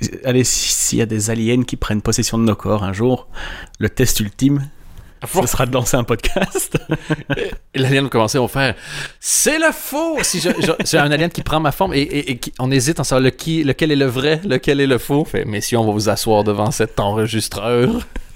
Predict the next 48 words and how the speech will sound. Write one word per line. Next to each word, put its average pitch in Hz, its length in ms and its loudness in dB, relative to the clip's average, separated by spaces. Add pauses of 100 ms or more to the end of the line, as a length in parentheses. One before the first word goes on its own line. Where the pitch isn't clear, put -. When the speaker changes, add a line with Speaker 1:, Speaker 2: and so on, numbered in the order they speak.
(180)
Speaker 2:
<laughs> - 800 0
Qu'est-ce 190 180 2
que - 140 -2
vous 131 220 0
faites 131 320 -2
si - 180 2
vous 175 100 0
faites - 240 0
un 120 120 2
podcast ? - 640 0 (340)
Moi, 143 100 4
je 127 100 -2
lève 135 120 4
les 123 120 0
deux 135 240 0
mains 135 160 2
au 123 100 0
ciel, 139 380 2
puis 131 100 -4
je - 80 -6
commence 123 240 0
à 127 60 -2
faire 127 160 0
un 127 120 2
jingle 127 280 2
avec 131 180 0
ma 131 140 0
bouche. 139 420 0 (580)
Et - 60 2
l'autre 147 320 0
con 185 220 4
d'alien 170 440 0
appuie 165 240 0
sur 160 220 2
record. 202 720 0 (1000)
C'est - 160 0
qui 190 120 0
qui 190 60 -4
va 185 100 4
se - 60 -8
prendre 185 220 2
la 165 80 4
double 156 440 2
tap - 220 0
entre 165 160 0
les 160 100 2
deux 165 260 2
yeux ? 196 220 2